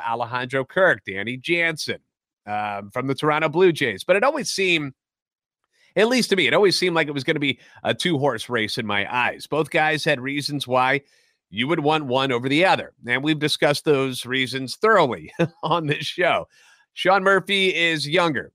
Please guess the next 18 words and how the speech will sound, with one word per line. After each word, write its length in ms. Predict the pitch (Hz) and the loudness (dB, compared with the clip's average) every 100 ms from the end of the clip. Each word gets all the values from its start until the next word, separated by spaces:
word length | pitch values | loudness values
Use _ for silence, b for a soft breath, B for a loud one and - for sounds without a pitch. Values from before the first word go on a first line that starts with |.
| _ | _
better 220 | 156 170 | 0 2
defensively, 760 | 165 151 170 151 127 92 92 - _ _ | 0 0 -2 -2 -6 -8 -10 -10 _ _
and 500 | - 143 151 147 139 - | -2 0 0 -2 -8 -10
cheaper. 360 | - 269 - - _ _ _ | -6 -6 -6 -12 _ _ _
Wilson 360 | 101 127 135 156 | -2 0 0 -2
Contreras, 720 | 175 156 208 185 90 - - - | -4 2 4 4 2 -8 -18 -20
veteran, 600 | 101 151 202 156 151 180 | -4 0 0 2 -2 -2
who 80 | - | -6
you 140 | 123 127 | -4 -2
were 100 | 127 | -2
very 320 | 117 170 185 | 0 0 0
familiar 420 | 175 165 135 123 | -4 -2 -2 -2
with 300 | 120 135 170 _ _ _ - | -2 -2 -2 _ _ _ -2
from 160 | 147 | 0
his 180 | 139 131 | 0 -2
time 260 | - 139 131 | 0 0 0
in 140 | 156 | -2
Chicago. 800 | 208 190 - 107 82 92 127 175 | -4 -6 0 0 0 0 0 0